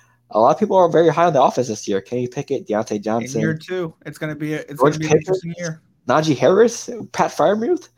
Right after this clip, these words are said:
Speaker 2: I'm gonna
Speaker 1: Uh,
Speaker 2: really enjoy these, uh, Pittsburgh Steelers, uh, Baltimore Raven games this year. I, I
Speaker 1: Absolutely.
Speaker 2: cannot wait. In the past years, they've been lacking a little bit, but, like, this year, it's gonna be good.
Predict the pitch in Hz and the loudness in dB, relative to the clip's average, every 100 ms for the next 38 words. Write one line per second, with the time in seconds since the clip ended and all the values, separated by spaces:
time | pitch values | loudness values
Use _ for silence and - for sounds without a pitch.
0 | _ _ - 185 254 277 262 196 220 226 | _ _ -4 -2 2 4 4 2 0 -4
1 | 185 165 180 196 180 165 165 160 160 180 | -6 -4 -4 -4 -6 -4 -2 -2 -4 -10
2 | - 180 160 - 170 165 160 151 160 147 | -6 -6 -6 -8 -6 -4 -4 -4 -6 -6
3 | 131 123 147 156 143 143 135 127 113 113 | -6 -6 -8 -6 -6 -6 -8 -14 -18 -20
4 | - _ _ 131 - - 123 147 175 165 | -20 _ _ -18 -14 -10 -6 -4 -4 -4
5 | 190 175 160 151 135 147 160 160 196 208 | -4 -4 -4 -6 -8 -10 -8 -4 -2 -2
6 | 208 196 170 175 170 175 175 180 170 151 | -4 -6 -4 -6 -4 -4 -2 -2 -4 -10
7 | 139 131 123 117 - - 127 131 131 160 | -8 -8 -8 -12 -12 -10 -10 -8 -10 -8
8 | 165 170 170 160 165 156 131 139 123 | -6 -4 -4 -6 -8 -8 -6 -6 -8